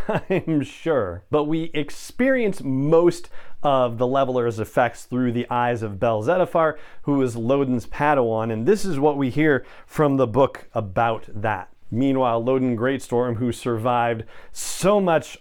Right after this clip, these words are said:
awful stuff at the hands of the Nihil, is turned to dust for all intents and purposes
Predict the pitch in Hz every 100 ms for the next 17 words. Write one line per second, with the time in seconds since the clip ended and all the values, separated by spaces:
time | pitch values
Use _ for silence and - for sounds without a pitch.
0 | - 131 147 143 139 - 135 120 113 113
1 | 120 131 123 120 110 123 107 110 113 123
2 | 123 113 - - - - 131 - - 160
3 | 175 175 165 - 156 143 143 117 101 90
4 | 127 156 113 - - 127 117 110 110 131
5 | 110 107 120 113 107 - 107